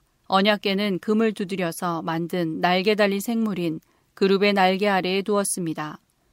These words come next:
그 그룹들의 날개는 궤를 놓아둔 곳에 펼쳐져 궤와 그 궤를 매는 채를 덮었습니다. 궤를 매는 채는 매우 길었습니다.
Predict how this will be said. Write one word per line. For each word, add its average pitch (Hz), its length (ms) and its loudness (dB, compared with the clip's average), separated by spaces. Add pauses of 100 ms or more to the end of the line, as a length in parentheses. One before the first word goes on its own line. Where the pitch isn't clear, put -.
(100)
그 226 220 2
그룹들의 220 540 2
날개는 185 720 0 (240)
궤를 208 340 2
놓아둔 202 460 2
곳에 185 500 0
펼쳐져 175 720 -2 (280)
궤와 190 540 4
그 208 200 -2
궤를 202 520 2
매는 202 420 0
채를 262 340 -2
덮었습니다. 170 880 -4 (340)
궤를 214 320 2
매는 220 260 0
채는 208 460 -4
매우 196 260 2
길었습니다. 170 880 -4